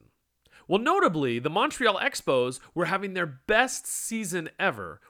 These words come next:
with a record of seventy-four and forty, a four, six games ahead of the Braves. Many experts point to the stoppage as the beginning of the end for their entire franchise,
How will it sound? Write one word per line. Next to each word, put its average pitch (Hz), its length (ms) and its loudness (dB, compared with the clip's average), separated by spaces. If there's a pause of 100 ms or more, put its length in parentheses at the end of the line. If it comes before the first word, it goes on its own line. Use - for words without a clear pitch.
with 151 100 2
a 165 80 2
record 190 340 4
of 165 120 -6
seventy-four 196 960 -2
and 127 180 -10
forty, 160 400 -2
a 123 80 -6
four, 180 480 -4 (340)
six - 560 -6
games 165 680 -4 (260)
ahead 143 240 0
of 135 120 -6
the 143 60 -6
Braves. 131 680 -2 (460)
Many 254 300 4
experts 262 400 0
point 233 340 -6
to 208 100 -4
the 175 100 -4
stoppage 139 720 -2 (160)
as 156 180 0
the 160 100 2
beginning 175 540 -2
of 196 140 -6
the 196 160 -6
end 214 320 -2
for 190 100 -6
their 175 180 2
entire 175 460 0
franchise, 190 880 -8